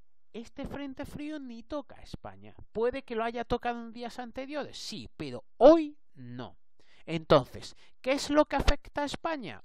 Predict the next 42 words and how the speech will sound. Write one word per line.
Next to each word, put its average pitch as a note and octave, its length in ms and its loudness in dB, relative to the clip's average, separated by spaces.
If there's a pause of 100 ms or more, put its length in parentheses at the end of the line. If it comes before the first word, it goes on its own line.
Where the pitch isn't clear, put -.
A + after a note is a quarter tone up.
Una D#3 460 4
A, - 120 -10
así - 300 -14
que G#2+ 100 -14
el G2+ 120 -16
tiempo A#2+ 520 -8
es G#3+ 240 -8
despejado. - 960 0 (880)
Ahora, F3+ 420 8 (220)
como A#2+ 260 -2
yo D3 160 0
sé C#4 260 -4
la C4+ 160 -8
fecha A3+ 380 -8
porque B2 320 2
viene F3 320 -6
puesta A#3 460 -2
veinticinco C#3+ 880 -6
de G#3 100 -2
agosto, A3+ 560 4
me C3+ 140 -8
imagino D#3 500 -2
que - 160 -4
un G#3 160 -6
día G3 200 -6
despejado C#3 600 4
de A2 100 -4
finales C3 440 -8
de G#3+ 80 -6
agosto G#3 380 4
puede C4 260 0
ser - 200 -14
cálido. - 460 -20 (500)
Pero D3 200 -2
si D3 220 -6
no A#3 180 -2
tengo D4+ 320 -8
la B3 100 -6
fecha, A#3 500 0
no F3 280 -2
puedo G#3+ 260 8
decir, G3 480 -6